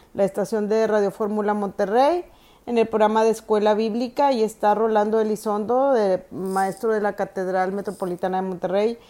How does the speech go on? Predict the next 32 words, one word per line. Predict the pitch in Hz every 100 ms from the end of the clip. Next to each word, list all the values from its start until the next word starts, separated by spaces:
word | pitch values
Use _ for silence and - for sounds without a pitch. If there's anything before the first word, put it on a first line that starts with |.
| - -
exponiendo | 202 - 214 208 214
el | 226
libro | 226 202 226
de | 226
Daniel. | 233 240 277 294 - _
Y | - 277 285
ahorita | 277 254 226 254
Rolando | 233 233 226 226 233
nos | 226 226
decía | 202 214 202
que | 190
ha | 214
habido | 214 208
mucha | 208 202
controversia | 262 233 220 190 185 175 220
con | 220 196
el | 180
libro, | 180 180 208 208 - - -
de | 185
cuándo | 190 196 202
fue | 214
escrito, | 196 - 254 240 226
y | -
nos | 202 202
va | 202
a |
hablar | 208 214 214
de | 214
todo | 208 196 196
esto. | 160 - 165 - - - -
Seguimos, | - 214 240 262 220 202 214
Rolando. | 190 185 185 180 160